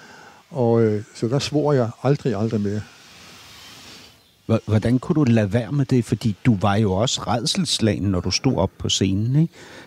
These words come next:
Speaker 2: Altså, du har beskrevet så f-, smukt i den her bog, hvordan du ligesom, øh, står derop og tænker, at du er frygtelig som
Speaker 1: Jo, men det var jo
Speaker 2: skuespiller, som
Speaker 1: så
Speaker 2: menneske, som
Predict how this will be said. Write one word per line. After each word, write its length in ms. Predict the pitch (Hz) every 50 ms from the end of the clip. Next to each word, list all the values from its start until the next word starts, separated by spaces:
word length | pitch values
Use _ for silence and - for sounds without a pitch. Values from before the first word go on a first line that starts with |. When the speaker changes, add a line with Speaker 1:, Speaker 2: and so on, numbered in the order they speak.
| _
Speaker 2:
Altså, 140 | - - - -
du 60 | 104
har 60 | 98
beskrevet 640 | 90 - 98 - - - 113 110 101 120 113 101 - - _ -
så 180 | - - - 107 -
f-, 160 | - - - _ -
smukt 460 | - - - 113 120 120 120 - -
i 40 | 139
den 200 | 113 117 107 104
her 140 | 104 117 98
bog, 320 | - - 120 123 95 87 101
hvordan 320 | 104 101 92 101 104 104
du 140 | 98 - 117
ligesom, 400 | 104 101 107 95 101 107 101 95 - - - - - - - - - _ - - -
øh, 300 | 98 98 98 92 90 95 82 - -
står 360 | - - - 151 135 110 117
derop 340 | 113 135 117 104 90 95 90 - -
og 160 | - 113 107 -
tænker, 480 | - - 113 104 107 101 - 117 110 104 - _ - - - -
at 100 | 113 - - -
du 120 | 123 101 92
er 80 | 92
frygtelig 680 | 90 - - - 101 95 - - - 131 101 82 - - - - - - -
som 380 | - - 107 90 87 87 85 87 - -
Speaker 1:
Jo, 160 | 135 123 123
men 200 | 127 131 131 127
det 160 | - 147 147 156
var 60 | 160
jo 100 | 151 110
Speaker 2:
skuespiller, 360 | 107 104 - - 127 110 101
som 120 | 92 -
Speaker 1:
så 40 | 107
Speaker 2:
menneske, 580 | 110 117 117 107 98 107 117 117 - - 123 110
som 320 | - - 101 101 98 -